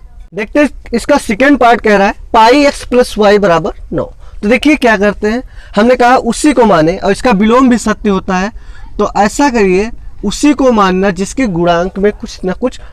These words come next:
लिखा हो। तो देखो, यक्स के गुणांक में यहाँ पर लिखा है, उसी को सबसे पहले मानते हैं। तो यक्स बराबर अगर हम ज़ीरो मान लेते हैं, ठीक, तो जब इसमें देखो यक्स की जगह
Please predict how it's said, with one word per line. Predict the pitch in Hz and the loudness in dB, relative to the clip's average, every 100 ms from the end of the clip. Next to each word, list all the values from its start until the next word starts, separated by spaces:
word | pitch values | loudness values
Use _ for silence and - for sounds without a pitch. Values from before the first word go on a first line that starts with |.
| - | -6
लिखा | 156 147 135 | -4 -2 -4
हो। | 110 - - - | -6 -10 -14 -4
तो | |
देखो, | 196 277 | 0 2
यक्स | 247 254 - | 2 2 -2
के | - 254 | -2 0
गुणांक | 196 196 214 220 | 2 2 0 -4
में | 226 | -4
यहाँ | 180 165 | -2 -2
पर | 214 - - - | -4 -6 -8 -6
लिखा | 165 160 - 123 | -2 -2 -2 -4
है, | 107 - | -4 -6
उसी | 220 - | -2 0
को | 285 269 | 2 2
सबसे | 208 - 220 | -2 -2 -4
पहले | 202 170 208 262 - - - | -2 -2 -4 -6 -12 -14 -4
मानते | 165 156 135 - 147 | 0 0 0 -4 -4
हैं। | 185 - - - - - | -4 -8 -16 -20 -20 -4
तो | 202 | 0
यक्स | 196 254 - 233 | 2 2 0 -2
बराबर | 202 185 175 196 | 0 2 2 0
अगर | 190 | 0
हम | 202 208 | 0 -2
ज़ीरो | 143 180 202 247 | -2 0 2 2
मान | 190 120 | 2 -2
लेते | 101 - - | -6 -12 -16
हैं, | 85 - - - - - | -18 -18 -20 -20 -20 -8
ठीक, | 269 - - - - - | -8 -8 -14 -18 -8 -2
तो | |
जब | 175 247 185 | 0 0 0
इसमें | 214 - 233 269 | -8 -4 0 2
देखो | 262 262 269 | 2 2 2
यक्स | 208 233 247 - | 2 0 0 -8
की | - 247 | -2 2
जगह | 214 196 196 | 4 4 2